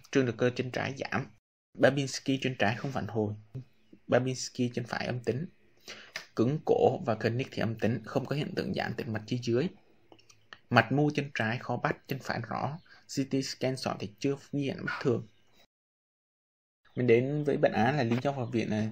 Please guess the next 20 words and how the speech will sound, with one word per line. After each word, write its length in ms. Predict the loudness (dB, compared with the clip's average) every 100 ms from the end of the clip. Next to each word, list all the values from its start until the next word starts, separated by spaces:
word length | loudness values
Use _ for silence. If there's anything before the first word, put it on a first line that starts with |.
| -2 0
mất 140 | 0
vận 100 | 0
động 120 | -4 -6
chân 160 | -8 -4
trái 300 | -2 -2 -4 -10 -20 -12 -6
và 100 | -4
tiêu 200 | -4 -4
chảy 120 | -6
nhiều. 300 | -6 -2 -2 -4 -12 -20 -20 -20 -20 -18 0 4
Tiên 140 | 4
sử 280 | 4 2 4
là 220 | 4 2 6
tai 100 | 6
biến 180 | 8 4
mạch 60 | 0
máu 140 | -2
não 220 | -2 -4 0
trước 80 | 0
đây 140 | 2
ba 240 | 0 0